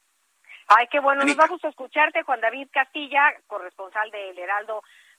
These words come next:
Speaker 1: Radio en Veracruz. Oye, ¿y los hospitales de esta infraestructura, cómo, cómo sabes o qué viste en cuanto al protocolo de,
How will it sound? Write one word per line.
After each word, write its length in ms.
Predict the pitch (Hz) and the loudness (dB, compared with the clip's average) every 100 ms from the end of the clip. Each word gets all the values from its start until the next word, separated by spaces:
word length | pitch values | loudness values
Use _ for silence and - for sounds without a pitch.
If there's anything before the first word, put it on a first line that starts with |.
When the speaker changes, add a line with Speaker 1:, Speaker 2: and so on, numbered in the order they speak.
| 196 | -2
Speaker 1:
Radio 380 | 233 240 240 247 | 2 2 0 -8
en 160 | 226 214 | -8 -8
Veracruz. 460 | 233 233 302 330 - | -8 -8 -10 -14 -10
Oye, 320 | 311 302 311 285 | -8 -6 -8 -8
¿y 160 | 277 262 | -14 -12
los 160 | 262 - | -12 -12
hospitales 680 | 262 269 247 302 302 311 254 | -14 -16 -2 2 2 -2 -6
de 80 | 285 | -6
esta 160 | 302 | -4
infraestructura, 800 | 294 269 233 226 - 277 262 277 - - - | -4 -4 -4 -8 -12 2 6 6 6 -18 0
cómo, 440 | 294 294 302 269 | 2 6 8 8
cómo 260 | - 285 294 | 4 2 4
sabes 420 | - 277 302 277 | 8 8 8 0
o 100 | 233 | -4
qué 180 | - 269 | -4 -4
viste 460 | 269 294 - 277 - - | -4 -6 0 2 0 -6
en 140 | 214 214 | -10 2
cuanto 300 | 214 196 202 | 2 4 6
al 180 | 190 185 | 6 4
protocolo 600 | 202 196 196 240 247 254 | -4 -2 0 2 4 4
de, 260 | 220 208 | 4 2